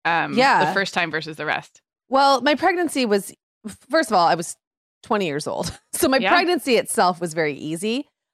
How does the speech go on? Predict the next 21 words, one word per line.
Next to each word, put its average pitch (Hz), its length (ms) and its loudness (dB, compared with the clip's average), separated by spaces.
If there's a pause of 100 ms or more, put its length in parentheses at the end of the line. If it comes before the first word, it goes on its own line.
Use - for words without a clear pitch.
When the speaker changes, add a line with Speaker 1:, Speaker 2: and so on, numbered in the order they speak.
(140)
Speaker 2:
Um, 196 420 2
I 220 80 4
wanna 226 320 4
give 190 120 0
a 190 60 0
shout 185 240 2
out 170 200 4
to 185 220 0
our 160 280 4
Patreon 180 440 0
member, 160 240 -2
Jesse, 160 500 -2
who 175 120 -4
said, 175 280 2
"First 349 180 -2
pregnancy, 330 400 -4
she 262 100 -10
just 254 140 -8
rolled 190 240 0
with 175 140 -6
things. 135 340 -6